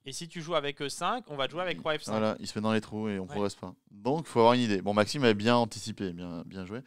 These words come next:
Speaker 2: Euh, fou F huit, ok. Roi C deux, euh, il va faire B trois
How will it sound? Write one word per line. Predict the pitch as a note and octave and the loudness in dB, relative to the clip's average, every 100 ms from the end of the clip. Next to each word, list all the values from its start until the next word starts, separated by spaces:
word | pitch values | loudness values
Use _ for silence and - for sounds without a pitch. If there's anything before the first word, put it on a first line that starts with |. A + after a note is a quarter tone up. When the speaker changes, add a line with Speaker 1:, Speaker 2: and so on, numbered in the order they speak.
| - - - - _ - | -8 -8 -8 -12 _ 2
Speaker 2:
Euh, | A2+ A#2 A#2+ A#2+ A#2 A2+ A2+ A2 | 8 10 10 10 8 6 0 -4
fou | G2 C3+ | -2 -2
F | A#2+ | -2
huit, | A#2 G#2+ | -4 -4
ok. | G2+ - B2+ C#3+ | -4 -2 -2 0
Roi | A#2 G2+ | 0 0
C | - G2+ | -2 -4
deux, | G2 | -2
euh, | G2 G2+ F#2 E2+ | -2 -2 -4 -6
il | E2+ | -6
va | F2 | -8
faire | - E2+ | -8 -10
B | E2+ | -12
trois | - - E2+ | -12 -10 -8